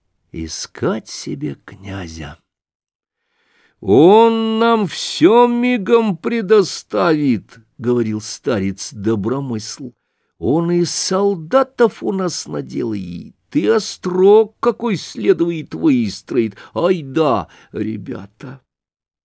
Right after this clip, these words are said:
Искали, искали они князя, и чуть-чуть в трёх соснах не заблудились, а...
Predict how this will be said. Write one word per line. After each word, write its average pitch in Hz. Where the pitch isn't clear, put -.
Искали, 165
искали 175
они 139
князя, 95
и 139
чуть-чуть 156
в -
трёх 117
соснах 113
не 107
заблудились, 107
а... 113